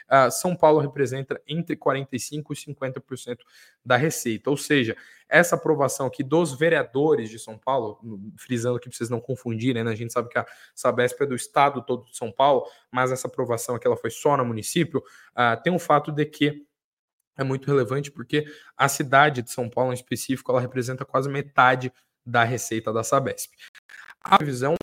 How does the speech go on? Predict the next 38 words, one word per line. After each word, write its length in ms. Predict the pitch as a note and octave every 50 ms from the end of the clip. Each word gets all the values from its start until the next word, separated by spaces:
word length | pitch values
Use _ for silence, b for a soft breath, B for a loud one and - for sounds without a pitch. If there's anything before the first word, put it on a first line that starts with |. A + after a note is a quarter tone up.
| - _ _ - - _ _ - - - -
é 60 | C3+
que, 120 | - - -
após 320 | C3 B2 - C3 C3+ B2+
esse 200 | B2+ A#2+ - A#2+
passo 320 | - B2+ A#2+ A#2+ - -
aqui 180 | - - - D#3
e 80 | D3 C3
outras 260 | A#2 A#2 - A#2+ -
questões, 460 | - D3+ D3 - - D3 D3+ D#3 -
a 360 | - - - - - _ -
gente 140 | C#3+ - D3
tem 180 | - - C#3+ C#3
a 40 |
aprovação 720 | C3+ C3+ C#3 D3 C3+ C3+ B2+ A#2 - - - B2+ C3 - -
da, 560 | - A#2+ B2 B2+ C3 B2+ B2+ B2 A2+ A2 - - _ _ _ - - -
da 200 | B2+ A#2+ B2 A#2+
Sabesp, 500 | - B2+ A2 A2+ A#2+ C3 B2 - - A#2+
né, 80 | A#2+
da 160 | A#2+ A#2 B2 A#2+
desestatização 960 | G2+ G#2+ C3 C#3+ C#3 C#3 C3+ B2 - - C3 - - - A2 - - - A#2
da 120 | A2+ G#2+ -
Sabesp, 580 | - G#2 G2+ G#2 A2+ B2 B2+ - - B2+ A#2+ b b b b b b _ -
ah, 440 | A#2+ A#2 A2 A2 A2 A2 G#2+ - - _ _ _ _
até 320 | - A#2 A#2 - - - C#3+
o 140 | C#3+ C#3+ -
fim 340 | - - - - C#3 C#3 - -
do 180 | B2 A2+ C3+
primeiro 440 | C3 - C#3+ C3+ A#2+ A2+ A2+ A2 -
semestre 580 | - - C3+ A#2+ A2+ G#2+ A2 A2+ - - G2 -
de 240 | A2 - B2+ A#2+
dois 180 | A2+ A#2 A2+ G#2+
mil 100 | A#2+ A#2
e 60 | A2+ A#2
vinte 120 | B2 A2
e 40 | -
quatro. 320 | - - - - - B2 C3+
Ou 80 | C#3
seja, 420 | C3+ - - C#3 C#3 C3 C#3+ -